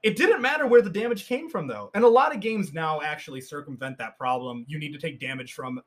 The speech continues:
another source in order to gain points. But The Last of Us didn't have that. So,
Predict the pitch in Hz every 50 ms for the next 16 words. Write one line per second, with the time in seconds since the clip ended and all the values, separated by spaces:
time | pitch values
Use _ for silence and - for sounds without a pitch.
0 | _ - 156 147 135 123 123 120 - - - - 170 160 135 110 101 - - -
1 | - _ _ _ _ _ _ _ _ - 165 165 165 147 143 139 135 135 135 -
2 | 151 135 123 117 - 135 131 127 123 127 - 202 190 147 117 - - - - 160
3 | - _ _ _ - 139 147 220 254 381 - - 190 165 143 127 - - - 160
4 | 156 131 117 - 247 339 - 185 139 110 101 104 - - _ _ _ _ _ _
5 | _ _ _ - - - - 208 196 185 170 147 147 -